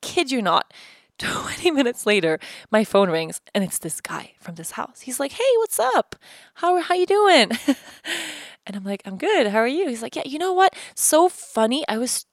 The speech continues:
just having this conversation uh, with a friend about social media and how, you know, we've never really tried that. And we,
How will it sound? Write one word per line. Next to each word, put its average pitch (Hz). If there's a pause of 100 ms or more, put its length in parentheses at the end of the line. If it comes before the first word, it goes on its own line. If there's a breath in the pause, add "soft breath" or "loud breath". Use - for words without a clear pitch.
just 381
having 254
this 240
conversation 185 (540 loud breath)
uh, 196
with 202
a 202
friend 190
about 185
social 196
media 294
and 214
how, 185 (260 loud breath)
you 214
know, 190
we've 190
never 196
really 170
tried 294
that. 269
And 196
we, 185